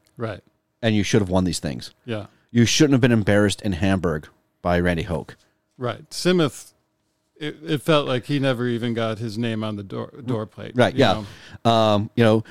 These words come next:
Speaker 2: you shouldn't have had to, like, basically get bailed out by, like, Democrats in South Buffalo to save your sheriff's race.
Speaker 1: Right.
Speaker 2: You know, um, so, uh, Simith, he, he,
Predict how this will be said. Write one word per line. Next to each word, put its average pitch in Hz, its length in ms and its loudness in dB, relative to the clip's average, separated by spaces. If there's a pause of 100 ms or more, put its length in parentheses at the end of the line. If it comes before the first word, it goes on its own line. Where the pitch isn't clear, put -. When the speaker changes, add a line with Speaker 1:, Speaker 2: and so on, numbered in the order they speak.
(180)
Speaker 2:
you 160 160 8
shouldn't 151 260 2
have 131 100 4
had 127 120 4
to, 131 80 2
like, 117 180 4 (120)
basically 110 280 2
get 113 200 -2
bailed 101 220 4
out 104 200 2
by, 98 100 2
like, 95 220 0
Democrats 98 400 0
in 90 60 -4
South 90 180 -2
Buffalo 95 320 -2
to - 40 -6
save 85 240 -2
your 82 100 -4
sheriff's 80 340 -4
race. - 260 -8 (160)
Speaker 1:
Right. 92 220 -12 (520)
Speaker 2:
You 95 100 -6
know, 87 260 0
um, 90 360 2 (760)
so, 113 500 4
uh, 101 440 4 (260)
Simith, 156 460 2 (240)
he, 143 380 6
he, 156 220 2